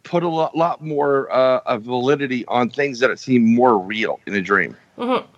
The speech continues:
Speaker 1: And, and when you wake up from that dream and you're like, um, "I gotta contact these people." I,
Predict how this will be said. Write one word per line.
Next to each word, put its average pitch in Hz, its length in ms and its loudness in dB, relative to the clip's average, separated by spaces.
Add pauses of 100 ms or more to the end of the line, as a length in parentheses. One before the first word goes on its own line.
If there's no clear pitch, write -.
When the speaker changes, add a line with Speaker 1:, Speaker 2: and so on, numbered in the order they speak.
(120)
Speaker 1:
And, 147 340 4
and 139 180 4
when 135 140 2
you 147 160 -6
wake 175 300 2
up 170 180 4
from 143 120 -10
that 147 160 0
dream 139 280 -2
and 123 160 -4
you're 127 160 -2
like, 117 400 0 (380)
um, 117 440 -2 (440)
"I 127 80 4
gotta 151 180 4
contact 147 480 -6
these 110 160 -12
people." 101 380 -6 (340)
I, 175 200 4